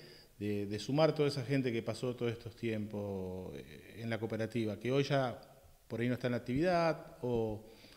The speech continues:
o ya hizo el traspaso generacional a, a sus hijos, pero bueno, es un, es un reencuentro, creo que lo, lo, nosotros lo vivimos así, como un reencuentro y algo, un motivo lindo para festejar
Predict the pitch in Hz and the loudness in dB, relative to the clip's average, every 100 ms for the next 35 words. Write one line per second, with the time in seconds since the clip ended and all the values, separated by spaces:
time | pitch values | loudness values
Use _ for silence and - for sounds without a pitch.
0 | - - 113 110 107 104 101 98 - 123 | -20 -4 0 0 2 0 0 -2 0 2
1 | 127 131 113 110 - 123 117 98 101 107 | 2 0 -2 -2 -4 -6 -6 -6 -6 -4
2 | 101 127 139 143 120 110 95 101 - - | -4 0 2 4 2 0 -2 -8 -10 -4
3 | 170 151 147 139 - - - - - - | 0 2 2 0 -4 -12 -16 -16 -20 -20
4 | - 117 135 139 123 123 127 127 120 120 | -6 2 4 6 6 4 4 4 4 2
5 | 123 135 131 131 127 160 165 160 170 170 | 2 2 4 4 6 6 6 6 4 2
6 | 165 - - - - 120 113 113 107 101 | 0 -12 -20 -16 -2 0 0 0 0 0
7 | 101 101 104 107 107 - 98 107 104 139 | -2 -4 -4 -6 -8 -10 -6 -6 -2 -2
8 | 123 113 120 120 117 - 151 113 120 117 | 0 2 2 2 0 0 0 0 0 2
9 | 117 120 135 147 147 135 117 113 117 123 | 0 2 2 4 2 2 2 2 2 2
10 | 120 117 - - - - - - - - | 4 2 0 -12 -20 -20 -20 -20 -12 0
11 | 131 127 147 139 151 147 127 113 120 123 | 2 4 6 6 6 4 4 2 0 -2
12 | 113 147 151 - | 2 2 2 -4